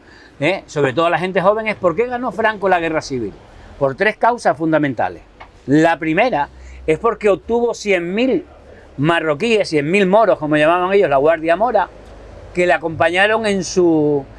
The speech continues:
incursión por toda la península. Cien mil. Y además la ayuda de Mussolini.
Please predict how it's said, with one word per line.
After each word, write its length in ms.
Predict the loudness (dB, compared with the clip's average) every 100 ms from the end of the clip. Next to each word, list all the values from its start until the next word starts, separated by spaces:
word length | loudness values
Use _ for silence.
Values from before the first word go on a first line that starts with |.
| -10 -2
incursión 920 | -2 2 0 0 0 0 0 -2 -4
por 180 | -2 0
toda 280 | 2 4 2
la 60 | 0
península. 540 | -4 -8 -12 -12 -14 -16 -20 -12
Cien 440 | -2 0 0 -2
mil. 300 | -4 -2 -4 -8 -20 -20 -20 -20 -8 0
Y 140 | 2
además 400 | 2 0 0 0
la 100 | 0
ayuda 320 | -2 0 0
de 100 | -2
Mussolini. 1040 | -6 -4 -4 0 2 4 4 2 0 -2